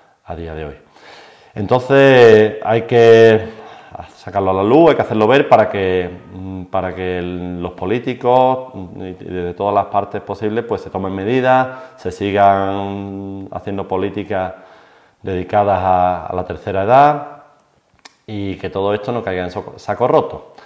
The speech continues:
De hecho, aquí la residencia cada año lo celebramos, porque, entre otras cosas, porque todos nuestros residentes, evidentemente, son mayores,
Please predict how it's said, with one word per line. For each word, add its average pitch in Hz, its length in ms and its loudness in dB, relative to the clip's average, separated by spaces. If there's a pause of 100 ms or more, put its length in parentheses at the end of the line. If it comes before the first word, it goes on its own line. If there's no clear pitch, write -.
(220)
De 90 100 -6
hecho, 90 160 -8
aquí 98 140 -8
la 101 120 2
residencia 113 680 -4
cada 90 200 -2
año 92 200 -4
lo 92 80 -2
celebramos, 123 560 2 (880)
porque, 80 460 -14
entre 80 260 -14
otras 87 140 -12
cosas, 104 220 -4
porque 82 220 -8 (220)
todos 82 200 -8
nuestros 85 320 -8
residentes, 92 360 -10
evidentemente, 92 460 -6
son 87 180 -10
mayores, 113 400 -2